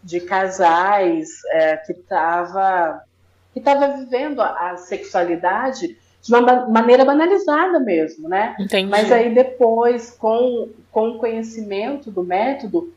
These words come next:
Speaker 1: transformaram, assim, totalmente a vida. E esse caso que você fala, né, de reversão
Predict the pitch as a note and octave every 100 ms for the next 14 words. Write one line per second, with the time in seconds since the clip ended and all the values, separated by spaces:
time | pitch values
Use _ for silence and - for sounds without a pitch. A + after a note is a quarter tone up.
0 | _ _ C4 C#4 C#4 D#4+ D4+ C4+ A3+ B3
1 | D4 C4+ A#3 A3+ B3 A#3+ B3+ B3+ D4+ D#4+
2 | D4+ A#3 B3+ D4+ - A#3 A3+ E3+ D3+ D3
3 | - _ _ _ G3+ G#3+ A3+ B3+ - G#3+
4 | G3 A#3+ A#3+ G#3 F#3+ F#3 F#3+ F#3+ - F3
5 | G3 G#3 F3 F3 F3+ F3 F3 E3+ E3 E3+
6 | F3 F3 E3+ E3+ - E3+ F3 E3 F3+